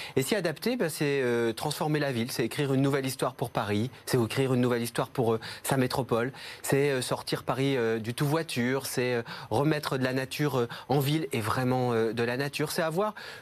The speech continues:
une politique qui est une politique, euh, cohérente pour protéger nos enfants, par exemple, parce que je crois que c'est important aujourd'hui de partir des plus vulnérables, de partir des enfants qui sont, euh, aussi notre avenir, cette génération climat, euh,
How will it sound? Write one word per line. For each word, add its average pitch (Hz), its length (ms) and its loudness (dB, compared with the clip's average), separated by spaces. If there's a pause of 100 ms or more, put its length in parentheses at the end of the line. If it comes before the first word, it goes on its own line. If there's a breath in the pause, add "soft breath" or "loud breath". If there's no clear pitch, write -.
une 156 160 4
politique 196 360 2
qui - 80 -2
est 165 120 0
une 165 100 0
politique, 170 400 0
euh, 147 80 2
cohérente 160 540 0
pour - 160 -4
protéger 135 400 0
nos 127 180 2
enfants, 123 260 -2
par 113 200 -2
exemple, 110 400 0
parce - 200 -2
que 131 160 2 (340 loud breath)
je 127 100 2
crois 147 220 0
que 147 60 -6
c'est - 160 -4
important 139 440 0
aujourd'hui 139 440 0
de 143 100 0
partir 160 500 -2
des 139 100 0
plus - 160 -4
vulnérables, 123 540 0 (180 loud breath)
de 127 80 4
partir 160 420 0
des 139 140 0
enfants 156 240 0
qui 143 140 -4
sont, 160 280 2
euh, 135 40 0 (240 loud breath)
aussi 135 240 2
notre 151 220 0
avenir, 165 340 2
cette 139 260 -2 (300 loud breath)
génération 147 640 0
climat, 160 420 0
euh, 123 80 2